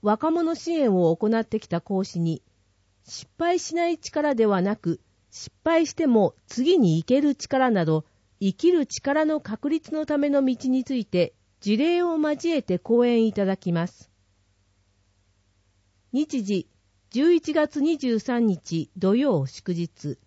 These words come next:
午後一時から三時。場所、江東区文化センター三階、第一、第二研修室。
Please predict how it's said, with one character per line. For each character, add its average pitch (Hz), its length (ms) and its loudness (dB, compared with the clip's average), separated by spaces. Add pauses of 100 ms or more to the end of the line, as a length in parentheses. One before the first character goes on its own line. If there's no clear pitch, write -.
(520)
午 285 160 0
後 269 180 4
一 269 280 -4
時 254 100 -4
か 190 120 -2
ら 170 160 -2
三 220 300 -2
時。 143 220 -8 (1600)
場 208 140 -2
所、 247 300 -2 (580)
江 330 200 0
東 370 240 0
区 247 140 -2
文 262 180 0
化 262 140 0
セ 254 160 0
ン 226 80 0
タ 185 280 0
ー 175 40 -2
三 214 300 0
階、 196 280 0 (320)
第 311 300 2
一、 269 360 -6
第 262 260 2
二 320 140 2
研 254 240 4
修 214 260 0
室。 - 420 -8